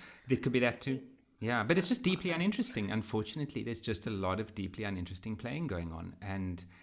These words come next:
it's because your reason for playing is not to connect,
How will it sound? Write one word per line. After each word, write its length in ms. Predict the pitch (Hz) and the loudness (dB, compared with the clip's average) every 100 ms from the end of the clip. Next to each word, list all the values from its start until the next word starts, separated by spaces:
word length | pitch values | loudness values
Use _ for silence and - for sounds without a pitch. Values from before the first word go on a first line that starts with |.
| - - | -20 -10
it's 180 | - - | -8 -4
because 680 | 104 - 117 107 101 - - - - - | -6 0 6 6 6 -2 -10 -16 -20 -8
your 320 | 113 113 110 | -6 -2 0
reason 400 | 104 117 117 135 | 2 4 6 4
for 160 | - 92 | 2 -2
playing 560 | 87 95 95 98 101 98 | -4 -2 0 -2 -4 -8
is 260 | 107 98 92 | -6 -6 -4
not 460 | 92 95 95 - - - _ _ _ _ | 0 0 0 -4 -14 -16 _ _ _ _
to 100 | - | -8
connect, 720 | - 98 98 104 - - - | -4 -2 -2 -4 -8 -12 -14